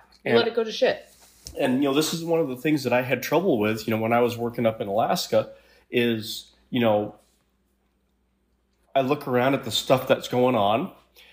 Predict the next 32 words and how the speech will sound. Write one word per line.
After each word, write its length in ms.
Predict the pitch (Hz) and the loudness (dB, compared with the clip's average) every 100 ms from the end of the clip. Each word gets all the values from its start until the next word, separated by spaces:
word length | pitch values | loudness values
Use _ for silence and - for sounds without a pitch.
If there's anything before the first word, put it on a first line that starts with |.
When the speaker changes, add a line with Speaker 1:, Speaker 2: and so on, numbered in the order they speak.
| _ | _
Speaker 2:
and, 360 | 120 113 113 113 | -2 0 0 0
you 60 | 127 | 2
know, 240 | 107 - - _ - | 2 2 -8 _ -4
these 100 | 143 | -2
people 260 | - 180 175 | 0 -2 0
have 100 | 131 | -2
a 60 | 107 | -4
false 420 | - 139 - - | 0 0 2 0
self, 480 | 139 135 - - - | -2 -2 -8 -16 0
false 480 | 147 - - - - | 2 2 -2 -8 -8
sense 320 | - 147 139 | 0 2 2
of 180 | 110 - | -4 -6
pride 240 | - 170 | 2 2
in 80 | 131 | 2
their 80 | 113 | -2
communities. 760 | 110 127 175 214 90 87 - - _ _ - - | -4 -2 0 2 -2 -6 -12 -16 _ _ -10 -2
They're 100 | 127 | -2
proud 340 | - 139 135 | 0 2 2
of 100 | 131 | 2
where 140 | 139 | -2
they 140 | 135 131 | -2 0
live. 340 | 185 120 - - _ _ _ _ _ _ - | 2 2 0 -12 _ _ _ _ _ _ -8
Dude, 400 | - 233 196 107 - - | -2 0 0 -2 -8 -4
you 180 | 165 | 2
live 160 | 226 120 | 4 2
in 80 | 107 | 0
a 80 | 98 | -4
frickin' 560 | - - - 127 160 | -12 -2 0 2 0
shithole. 760 | 175 - 269 262 160 110 - - - _ _ - | 0 0 0 0 2 2 0 -10 -20 _ _ -4
Open 300 | 185 240 220 | -2 -2 -2
your 160 | 220 | 0
eyes, 600 | 165 233 220 92 - - | 0 2 0 -2 -8 -14